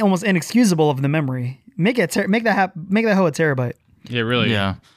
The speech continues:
Speaker 3: Well, yeah, that's, that's why I got the five twelve, 'cause the, the five twelve one, uh,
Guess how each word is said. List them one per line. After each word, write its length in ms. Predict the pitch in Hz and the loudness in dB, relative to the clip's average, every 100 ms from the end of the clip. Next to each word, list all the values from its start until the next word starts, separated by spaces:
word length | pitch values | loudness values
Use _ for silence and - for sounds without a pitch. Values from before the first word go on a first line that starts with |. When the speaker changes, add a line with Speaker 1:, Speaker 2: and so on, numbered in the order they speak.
| _ - | _ -4
Speaker 3:
Well, 180 | 143 156 | 0 2
yeah, 140 | 156 135 | 2 0
that's, 240 | 147 147 | 0 -2
that's 260 | 131 156 - | -4 -4 0
why 180 | 208 185 | 0 0
I 100 | 147 | 0
got 320 | 147 143 120 | -2 -4 -6
the 100 | 123 | -8
five 320 | - 127 131 | -2 0 0
twelve, 300 | - 120 131 | 0 0 0
'cause 160 | 147 139 | -2 -2
the, 220 | 139 135 - | -2 -4 -8
the 440 | 135 139 123 110 - - - | -2 0 0 -4 -10 -20 -20
five 360 | - 143 165 170 | -6 -2 -2 -2
twelve 400 | - 127 151 151 | -2 0 0 0
one, 460 | 180 185 185 180 - - | 0 2 2 0 -4 -14
uh, 680 | - 135 131 123 117 104 98 | -4 0 2 2 0 0 -4